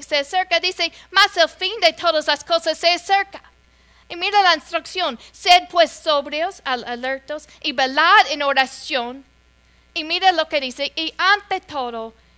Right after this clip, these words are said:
tened entre vosotros ferviente amor,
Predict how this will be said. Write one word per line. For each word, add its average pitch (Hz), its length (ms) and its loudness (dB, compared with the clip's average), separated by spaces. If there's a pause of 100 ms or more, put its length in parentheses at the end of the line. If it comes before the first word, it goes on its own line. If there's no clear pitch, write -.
(120)
tened 294 720 -2
entre 330 340 -6
vosotros 262 640 -4 (160)
ferviente 392 720 2
amor, 247 480 -8